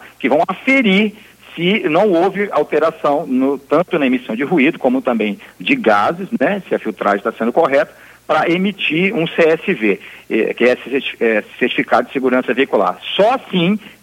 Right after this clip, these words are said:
se emitir, quer dizer, ele fazer a alteração e for aprovado numa inspeção, será consignado documento e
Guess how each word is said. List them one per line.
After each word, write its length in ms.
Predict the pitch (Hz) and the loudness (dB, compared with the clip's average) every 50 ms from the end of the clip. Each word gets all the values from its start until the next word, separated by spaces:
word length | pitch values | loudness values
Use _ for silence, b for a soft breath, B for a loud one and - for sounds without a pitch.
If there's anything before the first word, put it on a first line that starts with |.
| - - | -12 -6
se 80 | - 175 165 | -2 2 2
emitir, 760 | 156 185 247 277 285 240 - - - - 156 175 208 226 - | 4 4 2 2 0 -2 -2 -2 -4 -2 0 0 -2 -2 0
quer 100 | 160 120 | 0 0
dizer, 120 | 127 123 | 2 2
ele 100 | 120 120 | 0 0
fazer 340 | - 147 139 123 104 139 160 | 0 0 0 0 2 0 0
a 40 | 175 | 0
alteração 600 | 196 - 185 170 180 156 - - 139 120 110 113 | 2 0 0 0 0 -2 -2 -2 -2 0 0 -2
e 60 | 127 | -4
for 300 | - - - - 170 214 | -4 -4 0 2 2 2
aprovado 560 | 214 - 180 156 135 107 135 131 127 117 117 | 2 2 0 0 0 2 0 0 0 0 -2
numa 240 | 117 127 135 135 131 | -4 -2 -2 -2 -2
inspeção, 500 | 127 - - 202 185 - 165 160 175 180 B B B B B - | -2 0 0 -2 0 2 0 0 0 0 B B B B B -2
será 180 | - 160 143 147 | 0 2 2 2
consignado 560 | - - 156 - - 160 143 135 135 127 123 | 0 -2 -4 -4 -4 -4 0 0 0 2 2
documento 480 | 127 143 - 185 151 131 131 147 - | 0 -2 -2 0 0 0 0 0 0
e 60 | 156 | -2